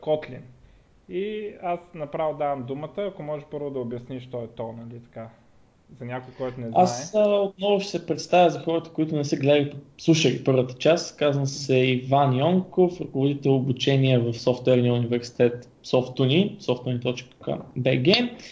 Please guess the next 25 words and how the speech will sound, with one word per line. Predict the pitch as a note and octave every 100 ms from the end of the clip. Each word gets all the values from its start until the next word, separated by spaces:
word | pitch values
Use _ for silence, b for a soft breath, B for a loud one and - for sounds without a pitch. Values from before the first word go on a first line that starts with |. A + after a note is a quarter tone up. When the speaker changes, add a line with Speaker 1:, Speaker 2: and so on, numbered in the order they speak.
| B B B B
Speaker 2:
И | F3 F#3+ F#3+ F#3+ F#3
всъщност, | F#3 F#3+ F#3 F#3 F#3 - -
а, | F3 F3 F3 F3
последно | F3+ F3+ C#3+
време | D3+ D#3+
се | D#3 D3+
занимавам | C#3 C#3+ D3 C#3+
с | C3+ -
това | C3 C#3 C3+
да | B2+
разучавам | B2 A#2+ A#2 C3+ C3+ C3
и | B2 - -
пробвам | C3 B2 A#2+ B2 B2
разни | C3 B2 C3 B2+
нови | B2 A#2+ A#2+
решения, | A#2+ C3 B2 B2
които | B2 B2
излизат | A#2+ B2 B2 A#2+
на | A#2+
пазара, | - A#2+ A2+ B2 C#3 G3
един | F3
от | E3 E3
които | D3+ -
е | B2+ - -
Kotlin. | C3+ C3 C3 D#3+ B3+